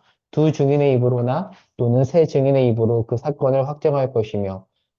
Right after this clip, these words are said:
만일 위증하는 자가 있어 어떤 사람이 악을 행하였다고 말하면 그 논쟁하는 쌍방이 같이 하나님 앞에 나아가 그 당시에 제사장과 재판장 앞에 설 것이요. 재판장은 자세히 조사하여 그 증인이 거짓 증거하여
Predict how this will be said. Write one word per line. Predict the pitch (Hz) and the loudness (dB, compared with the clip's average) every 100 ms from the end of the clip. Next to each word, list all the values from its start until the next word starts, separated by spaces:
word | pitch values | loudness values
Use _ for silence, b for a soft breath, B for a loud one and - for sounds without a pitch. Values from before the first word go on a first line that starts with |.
| _ - | _ -4
만일 | 127 156 160 | 0 2 2
위증하는 | 143 165 170 170 | 2 2 2 2
자가 | 160 156 143 | 2 2 0
있어 | 135 - 139 135 | -2 -2 0 0
어떤 | 113 135 127 | -2 -4 -4
사람이 | 127 123 123 123 | -2 -2 -2 -2
악을 | 95 98 127 | -4 -2 -2
행하였다고 | 139 143 135 120 117 117 | -2 -4 -4 -4 -4 -2
말하면 | 113 107 101 107 139 208 - _ - | -2 -4 -4 -4 -4 -6 -10 _ -6
그 | 127 | -2
논쟁하는 | 123 120 135 135 131 135 | 0 2 2 0 0 -4
쌍방이 | 127 143 139 131 135 127 | -4 -4 -4 -2 -2 -4
같이 | - 120 - 156 | -8 -12 -4 -2
하나님 | 151 156 151 | 0 0 0
앞에 | 143 131 139 | -2 -4 -4
나아가 | 117 113 110 127 208 - _ _ _ | -2 -4 -4 -4 -4 -10 _ _ _
그 | - 113 | -4 -2
당시에 | 120 123 123 127 127 | 0 -2 0 0 0
제사장과 | 120 117 117 113 113 113 113 | 0 -2 -2 -2 -2 -2 -4
재판장 | 120 151 139 139 | -6 -4 -4 -4
앞에 | 131 139 | -4 -6
설 | 135 131 | -6 -6
것이요. | 127 117 110 98 95 _ _ _ _ - | -6 -6 -4 -6 -8 _ _ _ _ -8
재판장은 | 120 151 143 139 139 | -2 0 0 0 -2
자세히 | 123 113 131 127 | -2 -2 0 0
조사하여 | 127 123 120 110 117 160 190 - | -4 -4 -4 -4 -4 -6 -10 -4
그 | 147 139 | 0 0
증인이 | 139 131 131 131 127 | 0 0 0 -2 -2
거짓 | 113 127 123 | -2 -2 -2
증거하여 | 127 120 120 117 113 147 208 | -4 -2 -4 -4 -2 -2 -4